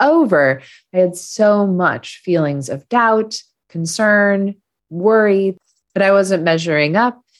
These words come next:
and that I wasn't able to really get to where I wanted to go.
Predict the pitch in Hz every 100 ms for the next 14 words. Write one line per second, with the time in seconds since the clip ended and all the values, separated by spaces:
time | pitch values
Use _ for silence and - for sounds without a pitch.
0 | _ - 180 180 175 170 175 165 151 147
1 | 143 - 147 147 143 143 143 _ _ _
2 | _ _ _ _ _ _ 226 226 240 254
3 | 247 254 262 262 277 254 359 160 117